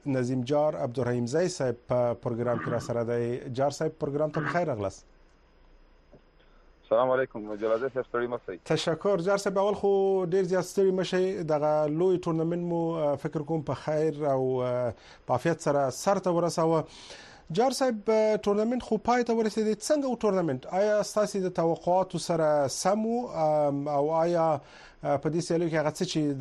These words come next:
Speaker 1: له دې سیالیو څخه تاسې غوښتل، هغه ترلاسه شول؟
Speaker 2: او بالکل، اه، موږ له دې سیالۍ غوښتل چې موږ وکولی شو چې ملي ټیم ته، اه، داسې یو ښه فارمټ برابر کړو چې هغوی، اه، راتلونکي چې کوم سیریز لري له خیر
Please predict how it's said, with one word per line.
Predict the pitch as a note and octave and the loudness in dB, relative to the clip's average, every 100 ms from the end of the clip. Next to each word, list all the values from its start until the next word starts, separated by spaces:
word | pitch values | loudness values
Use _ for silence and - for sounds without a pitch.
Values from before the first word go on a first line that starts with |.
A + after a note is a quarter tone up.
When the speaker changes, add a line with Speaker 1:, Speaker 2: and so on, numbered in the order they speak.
| C#3+ | 0
Speaker 1:
له | C#3 | 2
دې | D3+ | 2
سیالیو | C#3+ D3 D3+ | 0 0 0
څخه | - D3+ | -2 -4
تاسې | D#3+ D3 | -2 -2
غوښتل، | C#3 C3 - D3 | -2 -4 -2 0
هغه | B2+ C3 | 0 -2
ترلاسه | - B2+ G3+ G#3 | -2 0 0 -2
شول؟ | A3 C#4+ D#4+ - - _ - _ _ _ _ _ _ _ _ _ _ _ _ _ _ B3+ | -4 -4 -6 -12 -20 _ -20 _ _ _ _ _ _ _ _ _ _ _ _ _ _ -4
Speaker 2:
او | E3 D3 | -4 -2
بالکل، | E3 G3 D3+ C3+ | -4 -4 -2 0
اه، | B2 B2 B2 B2 B2 | 2 2 2 0 -2
موږ | C#3+ C#3 | -6 -6
له | |
دې | B2+ C3 | -6 -6
سیالۍ | B2 A#2+ | -6 -4
غوښتل | C3 A#2 - B2+ C3+ | -4 -6 -8 -10 -6
چې | |
موږ | A#2+ A#2 B2 | -6 -4 -4
وکولی | B2 A#2+ A#2 A2+ G#2 | -2 0 2 0 -4
شو | A2+ | -6
چې | G2+ G2+ F#2+ | -4 -4 -2
ملي | F#2+ G2+ C3+ | -2 0 0
ټیم | C3 G#2 - | 0 -4 0
ته، | F2+ - - - - - | 0 -2 -14 -20 -20 0
اه، | - G2+ | 2 4
داسې | B2 - | 2 0
یو | G#2 | -2
ښه | - - | -2 0
فارمټ | G#2+ G#2 A2+ | 0 2 0
برابر | G#2 G2+ F#2+ A2 | 0 0 2 -2
کړو | - G#2 G2 | -2 -6 -6
چې | - | -2
هغوی، | B2 F#2 G#2 G2+ - | 0 0 -2 -4 -4
اه، | |
راتلونکي | G2 F#2+ F#2+ - A2+ | -2 0 -2 -6 -8
چې | G#2 | -8
کوم | - G2+ - | -4 -4 0
سیریز | G#2 B2 | 2 4
لري | G#2+ G#2 | 4 2
له | F#2+ | 2
خیر | - | 0